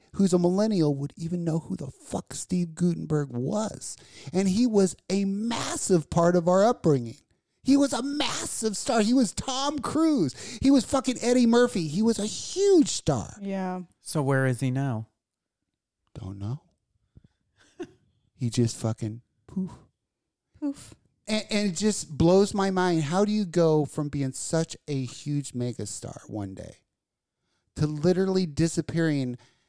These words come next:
Speaker 1: to where the next generation that comes along doesn't even know who the fuck you are? They've never even heard your fucking name.
Speaker 2: He has the record for the most original films to franchise in film history.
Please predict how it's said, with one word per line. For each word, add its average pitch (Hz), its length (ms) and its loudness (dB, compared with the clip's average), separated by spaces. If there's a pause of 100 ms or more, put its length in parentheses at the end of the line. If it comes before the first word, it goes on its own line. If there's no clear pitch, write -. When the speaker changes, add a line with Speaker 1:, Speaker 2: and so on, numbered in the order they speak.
(220)
Speaker 1:
to 147 100 2
where 151 500 4
the 139 240 -2
next 156 420 -2
generation 151 540 2
that 135 80 -4
comes 131 220 -6
along 123 360 -4
doesn't 165 260 -2
even 123 280 -6
know 131 240 -4
who - 80 -8
the 113 120 -10 (340)
fuck - 280 -6
you 113 220 -4
are? 101 300 -10 (680)
They've 143 160 -2
never 147 220 0
even 113 220 -4
heard 127 300 -4
your 113 100 -4
fucking 107 500 -10
name. 117 320 -12 (1300)
Speaker 2:
He 262 300 0
has 233 400 4
the 202 140 2
record 190 580 2
for - 120 -4
the 185 120 0
most 185 320 2
original 214 400 2
films 185 400 -2
to 175 100 -8
franchise 180 580 -2
in 170 120 -4
film 175 300 -2
history. 156 580 -4